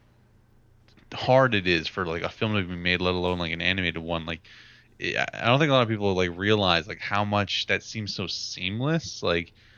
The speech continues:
imagine just, you know, you're not necessarily playing the character. You're not, like, I mean, you're playing the character as, like, a voice actor, but, like, you have to, like, convey the emotion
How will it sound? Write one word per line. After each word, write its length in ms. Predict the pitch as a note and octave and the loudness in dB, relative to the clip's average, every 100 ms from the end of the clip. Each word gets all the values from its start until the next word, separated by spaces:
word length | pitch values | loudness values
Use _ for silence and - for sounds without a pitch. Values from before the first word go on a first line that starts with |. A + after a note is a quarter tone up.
| - _ - | -20 _ -10
imagine 400 | C3 D#3 D#3 E3 | 0 0 2 0
just, 220 | D#3 - - - A2 | -2 -4 -12 -20 -4
you 120 | A2+ | 0
know, 140 | G2+ F#2+ | 2 2
you're 140 | A#2 | 2
not 260 | D3 C3+ - - | 2 2 -2 -6
necessarily 520 | B2+ - A#2 B2 A2+ | -6 -4 -2 0 0
playing 280 | - A#2 A2+ | -2 -2 -2
the 80 | A2 | -2
character. 320 | - G#2 G#2+ | -2 -2 -2
You're 80 | G2+ | -4
not, 180 | G#2+ G2 | -4 -2
like, 280 | G2+ - _ - - | -6 -6 _ -20 -4
I 40 | |
mean, 140 | D#3+ D#3 | 0 2
you're 120 | C#3+ | 0
playing 340 | - F3 E3 | -4 -2 0
the 80 | C3 | -2
character 280 | - C#3 B2 | 2 2 2
as, 80 | F#2+ | 0
like, 120 | F2 | -2
a 40 | |
voice 440 | E2+ G#2+ C3 C3 - | -2 0 0 0 -6
actor, 360 | - - - | -10 -8 -8
but, 280 | F2 F2 - | -2 -4 -4
like, 200 | F#2+ - | -10 -4
you 80 | A#2+ | -2
have 100 | E3+ | 0
to, 80 | E3+ | 0
like, 180 | D3 C#3 | 0 0
convey 420 | - G#2 G2 A2 | -2 2 4 4
the 160 | A2 A2 | 6 4
emotion 720 | F2 E2+ A#2+ - G2+ F2+ | 4 2 2 2 -2 -4